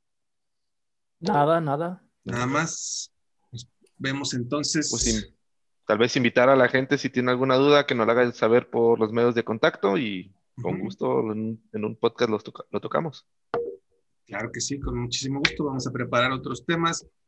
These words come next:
Speaker 2: En algún momento hablaremos de cada uno de los procesos bien a fondo, dos o tres episodios. Tienen mucha ciencia, mucha química, mucha alquimia, mucha técnica también en algunas partes.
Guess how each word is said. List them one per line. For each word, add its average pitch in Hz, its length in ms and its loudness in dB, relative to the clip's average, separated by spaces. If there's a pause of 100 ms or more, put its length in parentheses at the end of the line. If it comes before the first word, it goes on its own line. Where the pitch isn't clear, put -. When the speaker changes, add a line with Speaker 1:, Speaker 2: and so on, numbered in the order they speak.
(320)
Speaker 2:
En 143 220 -2
algún 127 300 -2
momento 143 320 -2
hablaremos 135 460 0
de 123 140 -4
cada 131 240 2
uno 143 180 -4
de 139 60 -4
los 123 180 -4
procesos 120 500 -12
bien 135 240 -2
a 135 80 -8
fondo, 151 380 -2
dos 123 240 -4
o 123 40 -14
tres 127 200 -10
episodios. 147 500 -6
Tienen 120 280 -6
mucha 120 320 -8
ciencia, 123 560 -4
mucha 110 300 -12
química, 135 400 -6
mucha 120 260 -8
alquimia, 135 540 -2 (460)
mucha 110 880 0
técnica 131 600 -2
también 123 360 -4
en 127 140 -6
algunas 127 400 -6
partes. 175 540 -2